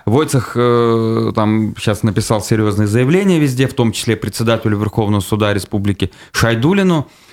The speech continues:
потому как здесь, ну, здесь прослеживается явная, я не знаю, чья конкретно, там, Рамазанова или кого-нибудь ещё, да, но заинтересованность, м, может, и Рамазанов исполнитель, может, не исполнитель, да, кто заказчики, непонятно. Э,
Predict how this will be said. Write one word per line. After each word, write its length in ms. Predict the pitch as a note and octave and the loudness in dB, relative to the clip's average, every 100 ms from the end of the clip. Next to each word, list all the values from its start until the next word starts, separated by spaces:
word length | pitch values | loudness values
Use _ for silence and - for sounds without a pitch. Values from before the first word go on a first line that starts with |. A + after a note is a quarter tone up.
| - | -8
потому 360 | - B2+ B2 A#2 | -4 0 0 0
как 160 | A2+ G2 | 0 -2
здесь, 420 | G2+ B2+ B2 - _ - | 0 0 -2 -10 _ -4
ну, 160 | A2+ A2+ | 0 0
здесь 240 | G#2+ A#2 | 0 -2
прослеживается 800 | - B2 B2 A#2+ A2+ A2 A2 A#2 | -2 -2 0 0 2 0 0 0
явная, 520 | A2 B2+ G#2 G2+ F2 | 0 0 0 0 0
я 140 | F2 B2 | 0 0
не 60 | A#2+ | 2
знаю, 220 | B2 G2+ | 0 0
чья 320 | - C3 C#3 | 0 0 0
конкретно, 640 | B2+ G#2+ - A#2 B2 G#2+ | -2 -4 0 0 0 -2
там, 640 | F#2+ F#2 F2+ F2 F2 F2 E2+ | -2 0 0 0 -2 -4 -2
Рамазанова 720 | A#2 A2 G2 A#2 B2 A2+ G#2+ | 0 0 0 0 0 0 0
или 220 | G2+ G2 | 2 0
кого-нибудь 640 | F2+ G#2+ G2 G2+ G2 G2 F#2+ | 0 -2 0 0 0 -2 -6
ещё, 340 | - A2+ A2 | -4 -2 0
да, 240 | G2+ G#2 G2+ - - | 0 0 -2 -12 -4
но 180 | A2 G#2+ | 0 2
заинтересованность, 880 | A2 A2 A#2 A2+ B2+ D#3+ D3 A#2+ - | 2 0 0 0 0 2 2 0 0
м, 600 | G#2+ G#2 F#2 F2 F#2 F#2 | -2 0 -2 -4 -4 0
может, 300 | G2 F#2 - | 0 0 -6
и 80 | F#2+ | -8
Рамазанов 600 | - F#2+ G2+ G2+ F#2 F2 | -2 0 0 0 0 -2
исполнитель, 560 | F#2 - F#2 A2 A2 G2 | -6 -4 0 0 0 0
может, 260 | F#2+ F2+ F2 | 0 -2 -4
не 80 | |
исполнитель, 580 | E2 - F2+ G#2+ A2 F#2 | -6 -4 -2 -2 -2 0
да, 180 | F#2 G2 | 0 0
кто 200 | - A2 | -2 -2
заказчики, 580 | G2+ G2 A#2+ A2+ G#2 - | 0 0 -2 -2 -4 -2
непонятно. 540 | F#2+ G2+ B2 C#3+ A2+ - - - - - | -2 0 0 0 -4 -8 -18 -18 -18 -8
Э, 220 | F#2 G2 | -4 -2